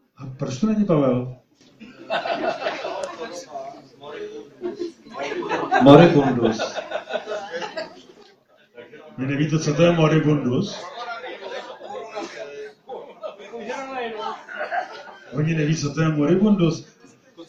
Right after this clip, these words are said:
Speaker 1: No jak je to možný? A to, to se, Vladimíro, ty nevíš, co to je moribundus?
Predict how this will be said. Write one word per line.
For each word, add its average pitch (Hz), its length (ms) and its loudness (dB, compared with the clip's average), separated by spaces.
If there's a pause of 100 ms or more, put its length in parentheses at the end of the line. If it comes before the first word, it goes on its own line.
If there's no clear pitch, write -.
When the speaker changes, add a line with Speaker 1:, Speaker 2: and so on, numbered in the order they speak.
(240)
Speaker 1:
No 147 80 4
jak 143 240 2
je 165 100 2
to 165 180 2
možný? 170 300 2
A 170 100 6
to, 156 180 2
to 139 160 -8
se, 131 140 -2 (840)
Vladimíro, 185 640 6
ty 180 140 2
nevíš, 185 240 2
co 175 120 -2
to 202 60 0
je 190 80 2
moribundus? 135 680 0